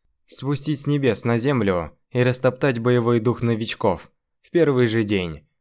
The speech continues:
было неофициальной традицией Академии Зянан. Те, кто обладал качествами, достаточными для поступления в Академию,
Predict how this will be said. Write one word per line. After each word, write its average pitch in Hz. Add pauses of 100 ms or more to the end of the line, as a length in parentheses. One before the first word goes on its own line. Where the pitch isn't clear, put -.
(100)
было 113
неофициальной 120
традицией 127
Академии 117
Зянан. 107 (380)
Те, 175
кто 160
обладал 139 (160)
качествами, 131
достаточными 120
для 113
поступления 110
в 110
Академию, 110